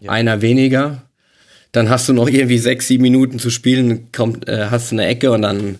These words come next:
Speaker 1: äh, kommt dann eins dreiundneunzig Tormann Andrada nach vorne. Das war natürlich, äh, vielleicht aus europäischer Sicht ein bisschen,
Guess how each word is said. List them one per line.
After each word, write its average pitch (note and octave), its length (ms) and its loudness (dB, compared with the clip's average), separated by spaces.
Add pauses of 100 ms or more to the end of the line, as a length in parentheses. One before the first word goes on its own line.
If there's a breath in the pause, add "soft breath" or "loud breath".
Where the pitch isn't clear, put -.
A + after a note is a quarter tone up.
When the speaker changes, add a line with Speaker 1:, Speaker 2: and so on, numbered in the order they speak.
(520 loud breath)
Speaker 1:
äh, G#2 260 -4
kommt G#2+ 220 -4
dann A2 100 0
eins A#2 300 -2
dreiundneunzig A2 560 0
Tormann G#2+ 380 0
Andrada G#2+ 520 2
nach G2+ 160 -4
vorne. G#2+ 380 0
Das G2+ 180 -4
war G2+ 120 -2
natürlich, G#2+ 580 -2
äh, G2+ 240 -4
vielleicht G2+ 340 -8
aus G2+ 140 -4
europäischer G2 640 -4
Sicht G2 280 -8
ein F#2 120 -4
bisschen, F#2+ 460 -6